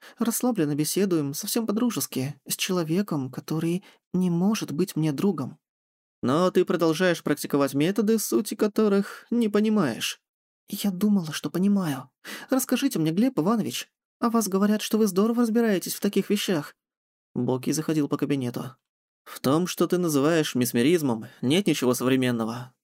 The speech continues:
Но и ничего мистического или сверхъестественного тоже нет. Это явление столь же древнее, как и само человечество. Есть теория, что те ранние сообщества, где люди практиковали подобные вещи,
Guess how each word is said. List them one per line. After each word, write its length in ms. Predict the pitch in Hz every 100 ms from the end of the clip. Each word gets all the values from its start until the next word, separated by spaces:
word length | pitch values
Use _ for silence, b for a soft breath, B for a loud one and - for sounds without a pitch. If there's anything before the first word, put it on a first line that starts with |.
| _
Но 200 | 131 185
и 80 | 240
ничего 280 | 247 - 247
мистического 720 | 226 - 208 185 - 170 165
или 200 | 156 151
сверхъестественного 1040 | 143 - 123 127 127 - 165 - 151 160 156
тоже 300 | 139 185 180
нет. 280 | 131 113 - B B B _
Это 200 | - -
явление 640 | 208 196 196 185 175 160
столь 360 | - - 175 156
же 180 | 165
древнее, 600 | 135 135 160 151 147 139
как 180 | 131 123
и 40 | 135
само 240 | 143 160
человечество. 880 | - 185 180 208 123 - 117 110 - _ _ -
Есть 300 | 117 113 -
теория, 460 | 131 151 147 123 110
что 260 | - 120
те 260 | - 147 147
ранние 380 | 151 147 143 143
сообщества, 640 | 143 156 156 147 - 147
где 180 | 139 147
люди 240 | 165 156
практиковали 600 | - 147 151 156 165 160
подобные 500 | 151 147 160 147 151
вещи, 440 | 170 160 - 131